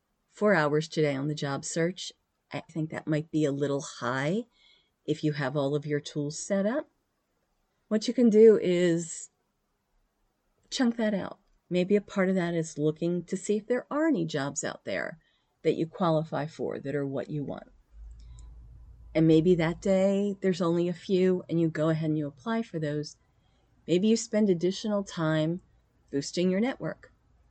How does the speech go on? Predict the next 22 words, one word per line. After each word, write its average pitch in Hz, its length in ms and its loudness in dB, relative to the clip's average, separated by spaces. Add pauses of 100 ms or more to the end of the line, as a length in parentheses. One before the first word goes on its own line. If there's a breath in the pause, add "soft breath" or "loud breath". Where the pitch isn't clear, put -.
(400)
or 156 720 4 (800)
taking 170 560 0 (160)
an 165 120 0
online 165 400 0
course 160 600 0
or 156 480 0
reading 160 400 4
some 190 340 -2
articles 165 880 -2
about 143 880 -6 (480)
your 147 680 0 (520)
profession. 151 880 -2 (1500 soft breath)
Read 170 200 8
about 156 460 2 (180)
an 165 140 4
organization 160 800 4
where 151 100 4
you 151 140 2
want 147 180 0
to 147 60 2
apply 147 640 -2
and 143 260 -4